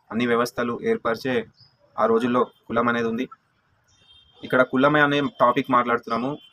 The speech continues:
ఓబీసీ, ఎస్సీ, ఎస్టీ, ఆ, బీసీ, ఓసీ అది only రిజర్వేషన్. దానివల్లనే ఇవన్నీ కథలైనా అని అనిపిస్తుంది. అవి ప్రారంభించిన వ్యక్తికే అది అంకితం. ఆ, మరొకసారి చెప్తున్నా,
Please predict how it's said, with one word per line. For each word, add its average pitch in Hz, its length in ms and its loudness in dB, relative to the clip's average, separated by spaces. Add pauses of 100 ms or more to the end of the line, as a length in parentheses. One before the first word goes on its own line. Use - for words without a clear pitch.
(180)
ఓబీసీ, 127 600 0 (140)
ఎస్సీ, 123 600 -4
ఎస్టీ, 123 520 -6 (420)
ఆ, 117 300 0 (120)
బీసీ, 127 600 -2 (120)
ఓసీ 127 420 -4 (100)
అది 131 260 -6 (100)
only 120 220 0
రిజర్వేషన్. 117 500 -2 (500)
దానివల్లనే 120 480 2
ఇవన్నీ 117 240 -2
కథలైనా 113 420 -2
అని 113 200 -6
అనిపిస్తుంది. 110 480 -12 (1700)
అవి 113 320 -4 (440)
ప్రారంభించిన 127 760 0 (500)
వ్యక్తికే 131 500 0
అది 117 160 0
అంకితం. 120 380 0 (1500)
ఆ, 120 220 -2
మరొకసారి 127 440 0
చెప్తున్నా, 139 400 -2